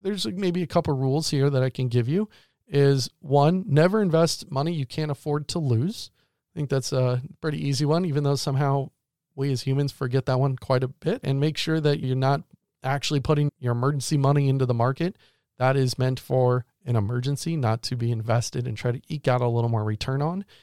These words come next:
And I think the second one that everyone's kinda gotten this wake-up call for is don't forget to pay your taxes. So if you've made money and maybe you're actively selling some stuff, or you were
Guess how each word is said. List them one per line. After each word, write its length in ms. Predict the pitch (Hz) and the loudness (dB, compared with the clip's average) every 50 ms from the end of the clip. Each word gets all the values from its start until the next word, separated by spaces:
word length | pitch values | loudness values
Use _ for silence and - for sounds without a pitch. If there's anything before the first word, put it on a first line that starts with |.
| _ _ _ _ _ - | _ _ _ _ _ -2
And 140 | 160 175 185 | 0 2 2
I 20 | |
think 160 | 185 233 202 | 2 0 0
the 80 | - 160 | -2 -2
second 480 | - - - - 170 156 - - 156 | -2 -2 0 0 0 0 0 -2 -2
one 220 | 156 165 175 180 170 | 0 0 0 0 0
that 100 | 151 147 | 2 2
everyone's 400 | 151 151 147 151 151 143 135 - | 2 2 2 2 2 0 0 -2
kinda 240 | - 151 143 143 135 | 0 0 2 2 2
gotten 300 | 127 147 143 135 131 135 | 2 2 2 2 2 2
this 180 | 131 120 - | 0 0 0
wake-up 400 | 131 120 139 147 147 147 139 - | 2 2 4 4 4 0 -2 -2
call 220 | - 160 151 147 135 | 0 2 2 2 0
for 360 | - - 156 151 156 156 - - - _ _ _ _ _ | 0 0 2 2 2 2 -2 -6 -14 _ _ _ _ _
is 160 | - 151 143 123 | 0 0 2 4
don't 240 | 127 151 175 208 | 4 2 2 2
forget 280 | - - 233 208 226 - | 0 -2 -2 0 0 -2
to 100 | - 196 | -2 -2
pay 160 | - 180 170 | -2 -2 0
your 100 | 160 151 | 0 -2
taxes. 640 | - - 120 120 143 147 - - 127 123 123 - - _ _ _ _ _ _ | -2 -2 -2 -2 -2 -2 -4 -6 -8 -8 -8 -10 -12 _ _ _ _ _ _
So 160 | - - 147 | 0 2 2
if 80 | 131 135 | 4 4
you've 200 | 160 190 180 170 | 2 2 2 2
made 300 | 160 160 170 180 175 139 | 2 2 2 2 0 0
money 540 | 117 131 156 175 170 120 107 120 160 156 _ _ _ _ _ _ _ _ | 0 0 0 0 0 -2 -2 -4 -4 -6 _ _ _ _ _ _ _ _
and 320 | - 139 139 139 135 131 | -2 0 0 0 0 0
maybe 220 | 131 147 160 165 170 | 0 0 0 0 0
you're 180 | 156 143 143 | 0 0 0
actively 460 | 143 139 143 - - 151 131 135 131 | 0 0 0 0 -2 -2 0 0 0
selling 380 | - - 165 156 160 165 156 147 | 0 2 2 2 4 2 2 0
some 180 | - - 147 135 | -2 -4 -6 -4
stuff, 380 | - - 147 147 147 143 - | 0 4 4 4 4 2 0
or 160 | 139 131 127 | 0 -2 0
you 180 | 123 127 135 131 | 0 0 -2 0
were 240 | 127 127 131 123 | 2 2 0 0